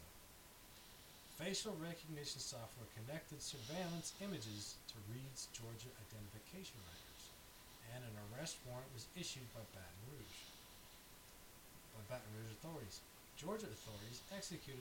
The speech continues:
the warrant and jailed the Georgia man. Reed was later released after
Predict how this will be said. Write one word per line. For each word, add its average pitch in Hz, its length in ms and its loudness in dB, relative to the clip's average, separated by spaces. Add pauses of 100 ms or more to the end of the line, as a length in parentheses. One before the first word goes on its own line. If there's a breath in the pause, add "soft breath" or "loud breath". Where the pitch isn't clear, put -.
the 107 160 -2
warrant 113 320 -2
and 127 160 0
jailed 110 320 0
the 107 240 -4
Georgia 90 300 -6 (100)
man. 107 200 -2 (1160)
Reed 190 320 8 (160)
was 117 400 2
later 220 240 8 (160)
released 156 400 4 (160)
after 180 320 4